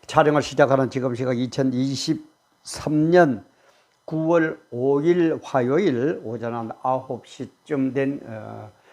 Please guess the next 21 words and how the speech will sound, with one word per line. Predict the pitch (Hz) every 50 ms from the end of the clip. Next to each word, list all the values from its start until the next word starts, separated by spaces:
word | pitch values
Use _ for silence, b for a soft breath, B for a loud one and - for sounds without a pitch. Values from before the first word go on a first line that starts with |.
| b b -
에, | 98 - -
그런 | - - 127 123 120 113 110 107 113 131 139 135 127
시각에 | 127 - - - - 101 113 107
촬영을, | - - - 117 110 101 101 113 131 165 - - -
어, | - 98 95 95
시작합니다. | 98 - - - - - - - - - - - - - - - - - _ _ _ _ _ _ _ _ _ _ _ _ _ _ _ _ _ _ - - B B B B B B B B B B B B B B B B B B B _
우리가 | - 156 180 190 185
이 | 170 170 160
세상 | - 175 165 151 160 151
살면서 | 147 - - 143 131 120 151 156 - 139 127 -
참 | - - 151 151 143 131 -
깨끗해야 | - 165 - - _ _ - 190 180 180 - - 151 165 165 156 156 143
되고, | 143 156 131 131 113
그죠? | 104 113 110 131 123 - _
떳떳해야 | - 156 147 - - _ - 156 147 135 139 147 139 139 135
되고, | 123 135 135 123 131 127 -
바르게 | - 117 120 117 131 147 151 139
돼야 | 120 139 131 127 113
되더라가 | 123 117 104 123 113 110 113
너무나 | 107 107 117 110 110 117 113 110
유명한데 | 107 113 104 107 110 104 113 113 107 101 98 110 117 113 107 - - -